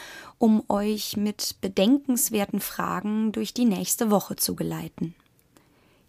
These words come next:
Ich hatte erneut große Freude daran,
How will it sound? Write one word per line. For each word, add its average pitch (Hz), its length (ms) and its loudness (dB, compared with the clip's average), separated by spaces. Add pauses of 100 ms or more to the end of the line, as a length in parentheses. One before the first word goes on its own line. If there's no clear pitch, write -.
Ich 285 300 4
hatte 277 300 0
erneut 208 500 0
große 226 400 4
Freude 202 440 -2
daran, 180 440 -2